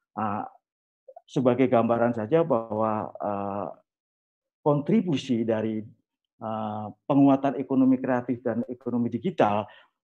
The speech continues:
di lima tahun sebelumnya itu melam-, eh, mengejutkan, bahkan melampaui sektor-sektor ter-, eh, yang sudah berusia sangat, eh, matang gitu ya.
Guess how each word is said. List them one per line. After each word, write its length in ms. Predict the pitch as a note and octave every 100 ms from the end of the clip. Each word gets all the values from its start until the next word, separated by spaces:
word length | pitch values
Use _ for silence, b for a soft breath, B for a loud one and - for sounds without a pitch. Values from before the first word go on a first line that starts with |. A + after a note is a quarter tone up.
| -
di 400 | A2+ A2 A2 A2 - - _ _ _
lima 240 | C3+ C3 C3
tahun 240 | B2 B2
sebelumnya 480 | G#2 A2+ G#2 B2 - C3
itu 280 | A#2+ D#3+
melam-, 440 | D3+ C3+ A#2+ A#2+ G#2+ _
eh, 280 | A2+ A2 G#2+ G#2 _ A#3+ -
mengejutkan, 720 | B2+ C3+ E3 D#3+ A2 G#2 D3+ B B B -
bahkan 280 | A2 C#3+
melampaui 680 | C#3 C3 B2 A#2+ A#2+ B2+ D#3+
sektor-sektor 800 | D#3 C3 C3 B2 A2+ - C#3+ C3+ -
ter-, 200 | - -
eh, 140 | A2+ A2+
yang 200 | B2 B2 B2 _ _ _
sudah 320 | C3+ B2 B2
berusia 840 | B2+ - B2+ - - C3 B2 A#2 B B B
sangat, 400 | _ B2 B2 B2+ - _ _ _
eh, 600 | A#2 A2+ A2+ A2 A2 A2 A2+ G#2+
matang 480 | B2 C3+ D#3+ C3+ A#2
gitu 200 | G#2 A2+
ya. 360 | G#2 G#2 G#2